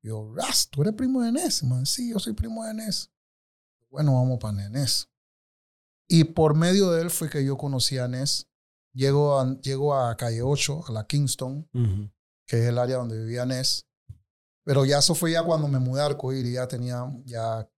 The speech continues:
Speaker 1: quince, dieciséis años. Y hablo con Nes, llego donde Nes, a, a su casa, en la Kingston, y me digo, me introduzco, ¿no? No, soy amigo de Polito, él me dijo que no sé qué, no sé qué, va, va.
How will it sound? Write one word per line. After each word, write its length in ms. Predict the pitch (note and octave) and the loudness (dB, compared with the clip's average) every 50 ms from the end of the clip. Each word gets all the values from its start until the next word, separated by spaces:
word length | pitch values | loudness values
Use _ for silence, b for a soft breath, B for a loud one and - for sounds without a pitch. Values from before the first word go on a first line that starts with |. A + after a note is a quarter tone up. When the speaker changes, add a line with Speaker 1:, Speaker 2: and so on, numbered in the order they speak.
| _ _ _ - | _ _ _ -2
Speaker 1:
quince, 340 | - C3 B2 A#2 - B2 | 0 2 2 2 2 0
dieciséis 520 | A#2 A2+ G#2+ - A2 G2+ - - A#2 A#2 A2+ | -2 -2 -4 -4 -2 -2 -2 -2 -2 -2 -4
años. 280 | A2+ A2 G#2+ G#2+ G#2+ G#2+ _ _ _ _ _ _ _ _ _ _ _ _ _ _ _ _ _ _ _ _ _ _ _ _ - | -4 -4 -6 -8 -8 -12 _ _ _ _ _ _ _ _ _ _ _ _ _ _ _ _ _ _ _ _ _ _ _ _ 0
Y 140 | A#2+ A#2 | 2 4
hablo 280 | A#2 A#2+ C3 C#3 D3 C#3+ | 6 6 6 6 6 6
con 240 | C#3+ C3+ C3 C3 C3+ | 4 2 -2 -2 -2
Nes, 460 | C#3 C#3+ C#3+ D3+ - - - - - _ _ _ _ _ _ _ _ _ - | -2 -2 0 0 0 0 0 -2 -8 _ _ _ _ _ _ _ _ _ -2
llego 260 | A#2 A#2+ C3 C#3 C#3+ | 2 4 4 6 4
donde 260 | C#3+ C3+ C3 B2 A#2+ | 4 4 2 0 0
Nes, 560 | A#2+ B2+ B2+ C#3 D3 - - - - - _ _ _ _ _ | -2 -2 -2 0 0 0 0 0 -2 -6 _ _ _ _ _
a, 680 | - A#2 A2+ A2+ A2 A2+ A2+ A2 A2+ A2+ A2+ B2 C3+ - _ _ _ - | -2 -2 0 0 -2 -4 -6 -6 -8 -8 -8 -10 -12 -16 _ _ _ -4
a 60 | A2+ | -2
su 180 | - - A2+ - | -2 -2 0 2
casa, 440 | - C#3 C3+ - - C#3 D3 D#3+ E3 _ _ | 2 2 2 2 0 0 -2 -6 -8 _ _
en 80 | A#2 A2 | -14 -14
la 80 | G#2+ | -14
Kingston, 680 | G#2+ - - C#3+ C#3 C3+ - - C3 C3 C#3 D3 D#3 _ _ _ _ _ _ _ _ _ _ _ _ _ _ _ _ _ _ _ _ _ _ - | -8 -2 0 2 2 2 2 2 0 -4 -6 -8 -10 _ _ _ _ _ _ _ _ _ _ _ _ _ _ _ _ _ _ _ _ _ _ -2
y 640 | B2+ B2 B2 B2 B2 B2 B2 A#2+ A#2+ A#2 A#2 A#2 A#2 A#2 A2+ A2 - _ _ _ _ _ _ _ _ _ _ _ - - _ _ - | 2 2 4 4 2 0 -2 -4 -4 -6 -6 -6 -6 -6 -8 -8 -12 _ _ _ _ _ _ _ _ _ _ _ -20 -20 _ _ 0
me 100 | A#2+ A2+ | 2 4
digo, 300 | A#2 A#2+ B2+ C3+ C3+ B2+ | 4 6 4 4 4 2
me 100 | B2 B2 | 2 0
introduzco, 520 | B2 A#2+ - - D3 A3+ C#4 A#3 - D#3+ D3+ | -2 -2 0 0 0 0 0 0 0 0 0
¿no? 240 | D3+ E3 E3+ F3 | 0 0 -2 -4
No, 180 | F3 E3+ E3 D#3 | -4 -4 -2 -2
soy 240 | - - D#3+ D#3 D3+ | -2 0 -2 -2 -2
amigo 300 | D3 C#3 C#3 C#3+ D3 D3 | -2 -2 -2 -2 -2 -4
de 80 | C#3 | -4
Polito, 400 | - B2 B2+ D3 E3+ E3 D#3 C#3+ | -4 -4 -2 -2 -2 -2 -2 -4
él 80 | C#3 C#3 | -4 -4
me 100 | C#3 C3+ | -4 -6
dijo 180 | C3+ C#3 C#3 C#3 | -8 -8 -8 -6
que 80 | B2+ | -6
no 100 | A#2 A#2+ A#2 | -4 -4 -4
sé 160 | - A#2 - | -6 -6 -8
qué, 180 | - - A2 | -6 -6 -4
no 120 | - C#3 C3 | -4 -4 -6
sé 120 | - C#3+ | -6 -8
qué, 80 | - - | -10 -12
va, 160 | C2+ C#3 C#3 | -14 -14 -12
va. 360 | - - - - - C#3 - | -10 -8 -8 -8 -8 -8 -10